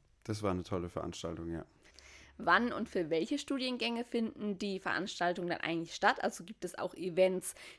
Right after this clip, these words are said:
Speaker 2: die nur für bestimmte Fakultäten dann da sind oder darf da immer jeder kommen?
Speaker 1: Also asta-Veranstaltungen sind für alle Studenten,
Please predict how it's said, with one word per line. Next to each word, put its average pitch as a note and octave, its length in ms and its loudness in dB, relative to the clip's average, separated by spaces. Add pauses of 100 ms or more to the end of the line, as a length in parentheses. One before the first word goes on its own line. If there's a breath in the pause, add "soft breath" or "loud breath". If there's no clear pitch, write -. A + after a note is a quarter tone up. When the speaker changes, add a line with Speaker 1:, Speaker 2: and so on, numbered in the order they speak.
Speaker 2:
die A3 80 2
nur G#3 220 6
für E3+ 160 2
bestimmte F#3 480 -2
Fakultäten C4+ 760 2
dann A#3 220 4
da G#3+ 200 8
sind - 200 0
oder F#3+ 460 8
darf F3 380 4
da F#3+ 100 -4
immer F#3+ 260 4
jeder E3+ 520 2
kommen? E3 340 -8 (440)
Speaker 1:
Also G#2 320 4
asta-Veranstaltungen A2 920 2
sind F#2 460 -4
für G2+ 220 4
alle G2+ 200 6
Studenten, G2 840 -2